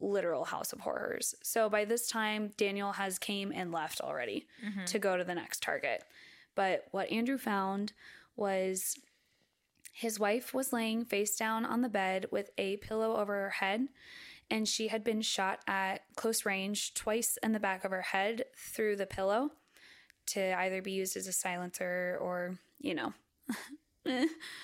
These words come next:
Speaker 1: And they also believed that she had been bound, gagged, and raped. He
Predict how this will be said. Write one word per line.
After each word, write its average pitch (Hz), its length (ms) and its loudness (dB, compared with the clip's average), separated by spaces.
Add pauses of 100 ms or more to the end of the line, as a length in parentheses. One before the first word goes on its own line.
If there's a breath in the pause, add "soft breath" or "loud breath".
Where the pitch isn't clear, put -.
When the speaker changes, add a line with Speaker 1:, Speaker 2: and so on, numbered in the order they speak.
(340 loud breath)
Speaker 1:
And 214 260 2
they 208 380 2 (100)
also 247 260 0
believed 233 320 2
that 202 140 0
she - 160 -2
had 190 160 -2
been 185 180 -2
bound, 185 400 0
gagged, 170 460 -2
and 143 220 -4
raped. 143 420 -2 (760 loud breath)
He 208 380 2